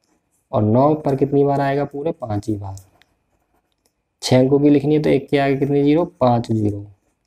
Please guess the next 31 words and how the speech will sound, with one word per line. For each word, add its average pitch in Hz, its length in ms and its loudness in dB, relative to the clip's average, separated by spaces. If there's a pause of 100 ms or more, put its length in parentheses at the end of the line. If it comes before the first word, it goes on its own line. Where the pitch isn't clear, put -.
क्योंकि 123 260 -2
एक 131 240 0 (160)
भी 135 120 0
एक 143 240 0
अंक 117 260 -8
में 123 200 -4 (420)
गिना 110 220 0
जाता 95 300 -6
है। 101 160 -12 (800)
यहाँ 117 220 2
पे 135 180 0
छः 107 260 -2
बार 107 320 -4 (260)
नौ। 98 220 -2 (1800)
सात 123 280 0
अंकों 139 220 2
की 143 120 2
है 147 60 4
तो 147 80 2
एक 135 220 2
के 139 80 0
आगे 139 200 0 (120)
एक, 135 240 0
दो, 127 360 0
तीन, 127 440 2
चार, 120 380 -2
पाँच, 113 400 -8
छः 107 240 2
ज़ीरो, 113 340 0 (520)
एक, 131 460 2
दो, 123 480 2